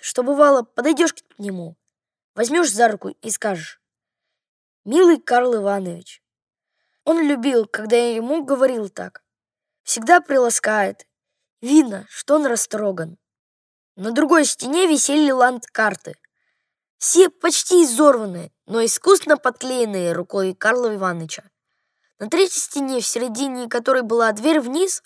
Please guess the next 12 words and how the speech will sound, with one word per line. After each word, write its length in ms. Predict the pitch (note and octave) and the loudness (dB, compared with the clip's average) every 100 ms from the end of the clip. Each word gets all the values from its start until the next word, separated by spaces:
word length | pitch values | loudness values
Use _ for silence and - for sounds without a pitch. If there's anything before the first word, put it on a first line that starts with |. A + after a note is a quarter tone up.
| _ _ _ _ _ | _ _ _ _ _
с 120 | - A#3 | -12 -4
одной 260 | C4 G4 | 0 0
стороны 440 | - C#4 B3+ A3+ F#3+ | 2 0 0 -2 -4
висели 540 | F#3+ G3+ G#3+ D#4+ E4 | -8 -4 0 4 4
две 280 | F#3+ G3+ D4+ | 0 0 2
линейки. 640 | D#4+ C#4+ G3+ E3+ - - - _ _ _ _ _ | 2 0 -2 -4 -10 -18 -18 _ _ _ _ _
Одна 580 | G3 A3+ E4 D#4+ C#4+ A#3+ | -8 0 4 6 6 2
изрезанная, 840 | B3 B3+ F4+ F#4+ C4 G3 E3+ D#3+ | -2 2 6 6 2 -4 -8 -10
наша, 540 | D#3+ C4+ A#3 - - _ _ _ _ _ _ _ | -6 -4 -4 -6 -14 _ _ _ _ _ _ _
другая 420 | A#3+ A3+ F4+ D#4+ | -6 0 2 2
новенькая, 720 | A#3+ A#3+ B3 A#3 G#3+ F#3 E3+ - | 2 2 0 -4 -6 -6 -6 -16
собственная, 760 | - G#3 G3+ - A3 E3+ | -4 -4 -2 -6 -6 -8